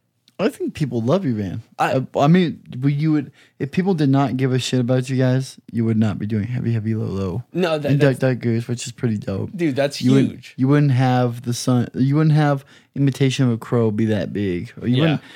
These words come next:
Speaker 1: you wouldn't be making music enough to put it out more.
Speaker 2: Yeah, no, it's,
Speaker 1: 'Cause,
Speaker 2: it's
Speaker 1: like, it, it is a, like, a beast thing. It's like a machine you feed, you know? It's like, it's half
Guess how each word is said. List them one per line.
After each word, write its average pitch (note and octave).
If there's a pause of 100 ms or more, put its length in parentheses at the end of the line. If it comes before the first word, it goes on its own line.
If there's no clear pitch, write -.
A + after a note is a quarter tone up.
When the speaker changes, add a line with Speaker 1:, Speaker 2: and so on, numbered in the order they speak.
(180)
Speaker 1:
you E3
wouldn't E3+
be E3
making D3+
music D3
enough B2+
to B2
put B2
it A2+
out F2
more. - (520)
Speaker 2:
Yeah, B2
no, F3+
it's, F3+
Speaker 1:
'Cause, D#3
Speaker 2:
it's F#3
Speaker 1:
like, F3+
it, G3
it D3+
is F#3+
a, C#3
like, C#3
a B2+
beast A#2+
thing. G#2
It's A#2+
like C3
a C3
machine C3
you G#2+
feed, G2
you G#2
know? A2+
It's A#2
like, A2 (720)
it's A#2+
half C#3